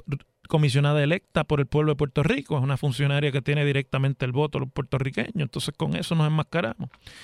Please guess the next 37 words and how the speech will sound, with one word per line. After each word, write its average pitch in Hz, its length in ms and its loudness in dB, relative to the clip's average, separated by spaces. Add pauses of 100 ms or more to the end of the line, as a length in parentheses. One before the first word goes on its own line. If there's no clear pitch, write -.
(500)
Y 165 120 4
hay 180 160 8
una 208 100 6
entrevista 226 560 6
que 196 160 6
hoy 190 140 6
le 196 400 6
publica 190 460 4
El 190 100 4
Nuevo 190 260 6
Día 208 280 6
a 170 180 2
la 165 100 6
comisionada 175 720 4
sobre 156 300 4
todo 185 320 6
el 190 60 6
asunto 185 380 4
de 170 100 4
qué 170 80 2
es 175 40 4
lo 185 100 4
que 185 100 4
va 180 80 6
a 170 40 2
pasar 175 260 2
con 185 140 2
la 185 60 6
autoridad, 202 420 4
que 160 160 0
yo 156 140 2
en 214 80 0
realidad 202 400 2
pienso 208 340 0
que 180 120 0
es 165 60 4
una 180 300 2